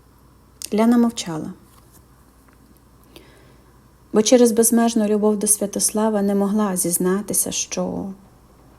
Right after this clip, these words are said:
не те, що не бачить майбутнього, а взагалі не хоче жити. Поволі споночило. Ляна сиділа на сходах.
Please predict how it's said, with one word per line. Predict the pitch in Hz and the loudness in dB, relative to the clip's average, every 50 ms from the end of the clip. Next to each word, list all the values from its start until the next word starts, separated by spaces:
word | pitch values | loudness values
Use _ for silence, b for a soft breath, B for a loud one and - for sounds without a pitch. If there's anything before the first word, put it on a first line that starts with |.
| _ - - | _ -4 -2
не | 202 202 190 | 0 0 0
те, | 196 254 262 254 | 2 0 0 0
що | - - - 208 185 175 190 B B B B B B B B B B - | 0 -2 -2 -2 -2 -2 -4 B B B B B B B B B B 0
не | 196 202 | 0 2
бачить | 175 196 180 170 175 - 190 - - | 4 2 2 2 0 -4 -8 -8 -6
майбутнього, | 185 180 180 175 180 180 170 156 - - - 165 180 - - - - - _ - _ _ _ _ - - - - _ - - - - - - _ _ - - - - - - - - _ - - _ - | -4 -2 -2 -2 -2 -2 -4 -4 -4 -8 -10 -10 -10 -12 -14 -18 -20 -20 _ -20 _ _ _ _ -20 -20 -20 -20 _ -20 -20 -20 -20 -20 -20 _ _ -20 -20 -20 -20 -20 -20 -20 -20 _ -20 -20 _ -6
а | - 196 | -4 -2
взагалі | 190 185 196 196 185 214 214 196 180 | 0 0 0 0 0 0 0 2 2
не | 170 165 170 | 2 0 -2
хоче | - - - - - 170 | -4 -8 -10 -8 -8 -6
жити. | 170 - - 185 - - - - - - - - - - - _ _ _ - - - _ _ _ _ _ _ _ _ _ _ _ _ _ _ _ _ _ _ _ _ _ _ _ _ _ _ _ _ _ _ _ _ _ _ _ _ _ _ _ _ - - _ _ _ _ _ _ _ _ _ | -6 -8 -10 -12 -16 -20 -20 -20 -20 -20 -20 -20 -20 -20 -20 _ _ _ -20 -20 -20 _ _ _ _ _ _ _ _ _ _ _ _ _ _ _ _ _ _ _ _ _ _ _ _ _ _ _ _ _ _ _ _ _ _ _ _ _ _ _ _ -20 -20 _ _ _ _ _ _ _ _ _
Поволі | - 233 214 214 254 269 262 269 | -2 0 2 4 4 4 4 4
споночило. | 254 - - 247 233 233 226 - - - - 175 170 - 190 190 - - - b b b b b b b b b b b b b _ _ _ - _ - | 0 0 0 -2 -2 -2 -2 -4 -8 -10 -10 -10 -10 -10 -12 -14 -16 -20 -20 b b b b b b b b b b b b b _ _ _ -16 _ 0
Ляна | 214 214 214 220 | 0 2 2 2
сиділа | 220 - - 226 190 208 208 208 208 202 | 2 2 0 0 0 0 0 0 0 -2
на | 196 190 | -2 -2
сходах. | - - - - - 55 - - - - - - - | -4 -6 -8 -12 -14 -14 -12 -12 -14 -16 -16 -20 -20